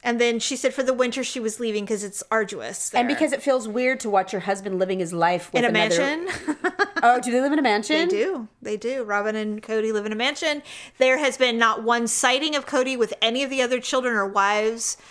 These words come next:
Speaker 1: um, at all. And then Mary is, uh, they say she's living in Flagstaff, but everything she does is at the B and B in Parowan, Utah.
Speaker 2: Absolutely.
Speaker 1: So
Speaker 2: Absolutely.
Speaker 1: Absolutely.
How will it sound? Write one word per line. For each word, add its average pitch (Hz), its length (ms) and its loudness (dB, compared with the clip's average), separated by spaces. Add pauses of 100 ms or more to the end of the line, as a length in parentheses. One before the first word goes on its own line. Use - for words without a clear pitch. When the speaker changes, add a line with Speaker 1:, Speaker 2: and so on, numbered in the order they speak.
(300)
Speaker 1:
um, 208 220 2
at 208 180 -2
all. 208 520 0 (340)
And 226 320 2
then 214 320 0
Mary 240 320 2
is, 226 260 0 (300)
uh, - 200 -10
they 285 240 2
say 339 180 -2 (240)
she's 269 300 -2
living 247 420 2
in 220 220 -2
Flagstaff, 220 500 0
but 233 180 -4
everything 302 380 -2
she 254 160 -6
does 214 300 0
is 202 100 -6
at 202 260 0
the 214 60 -6
B 214 160 -4
and 202 140 -6
B 196 260 -4
in 202 140 -4
Parowan, 202 560 0
Utah. 185 420 2
Speaker 2:
Absolutely. 143 200 -6 (280)
Speaker 1:
So 254 460 4
Speaker 2:
Absolutely. 214 500 0 (160)
Speaker 1:
Absolutely. 220 520 2